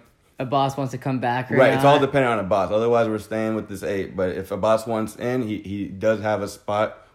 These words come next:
Speaker 2: waiting for him, and we'll, we'll, we're willing to expand to ten, I think.
Speaker 1: Oh, okay, all right. We'll see, uh, how that ends up happening. Uh, would you make him do the same punishment? Would you make it worse? Would you make it better? Would you make
Speaker 2: I,
Speaker 1: it
Speaker 2: I'd be okay with the same punishment. I think anybody would be willing to kinda see that image.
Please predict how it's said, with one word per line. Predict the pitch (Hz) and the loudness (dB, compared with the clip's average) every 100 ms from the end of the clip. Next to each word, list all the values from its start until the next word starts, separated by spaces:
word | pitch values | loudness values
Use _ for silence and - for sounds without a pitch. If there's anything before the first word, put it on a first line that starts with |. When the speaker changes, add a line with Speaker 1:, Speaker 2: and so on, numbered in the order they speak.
| - | -6
Speaker 2:
waiting | 110 113 110 | -4 -4 -4
for | 113 | -6
him, | 107 | -6
and | 92 | -4
we'll, | 92 - | -6 -6
we'll, | 95 92 | -4 -4
we're | 95 95 | -2 -2
willing | 95 92 | -2 -4
to | 90 | -6
expand | 78 87 87 82 | -8 -10 -10 -12
to | - | -12
ten, | 80 | -12
I | 73 | -10
think. | 120 | -8
Speaker 1:
Oh, | 165 123 104 117 | -8 -8 -8 -10
okay, | 120 147 175 | -12 -12 -10
all | 135 135 | -8 -8
right. | 156 180 | -8 -6
We'll | 123 117 | -8 -10
see, | - 135 135 143 | -10 -6 -4 -2
uh, | 143 139 135 | 0 0 -2
how | 135 135 | -2 -2
that | 135 | -2
ends | 131 135 | -4 -4
up | 135 | -4
happening. | 123 127 131 156 143 123 120 120 | -4 -4 -4 -4 -4 -4 -4 -4
Uh, | 110 107 117 | -4 -4 -6
would | 131 139 | -4 -4
you | 151 | -2
make | 160 165 | -2 -2
him | |
do | 165 | -2
the | 156 | -2
same | 147 160 147 | -2 -4 -4
punishment? | 165 180 185 226 | -4 -4 -4 -6
Would | 196 | -4
you | 151 | -4
make | 147 143 | -4 -2
it | 135 | -2
worse? | 143 185 | -2 -4
Would | 170 | -6
you | 147 | -6
make | 143 | -6
it | 139 | -6
better? | 131 143 170 | -6 -8 -6
Would | 185 151 | -8 -6
you | 143 | 2
make | 123 | 4
Speaker 2:
I, | 175 | 6
Speaker 1:
it | - | 6
Speaker 2:
I'd | 147 180 | 4 4
be | 165 190 | 2 0
okay | 175 | 0
with | 175 | -2
the | 131 | -4
same | 135 117 | -4 -4
punishment. | 110 107 107 104 | -2 -4 -2 -2
I | 110 | -2
think | 139 | -2
anybody | 120 113 120 117 117 | -4 -4 -2 -2 -2
would | 110 101 | -2 -4
be | 104 104 - - | -6 -8 -12 -10
willing | 107 107 | -6 -4
to | 95 | -4
kinda | 107 101 | -4 -6
see | 95 - 104 | -6 -8 -6
that | 98 | -4
image. | 92 95 95 92 | -4 -6 -8 -12